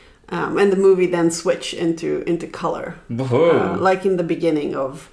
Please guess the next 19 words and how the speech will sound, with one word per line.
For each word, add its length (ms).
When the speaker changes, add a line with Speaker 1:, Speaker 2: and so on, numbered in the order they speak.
Speaker 1:
um, 300
The 100
Wizard 280
of 100
Oz. 280
And 140
actually, 540
that 180
bit 140
is 100
quite 260
nicely 360
done 240
because 240
it, 320
it 100
takes 300
a 40
few 560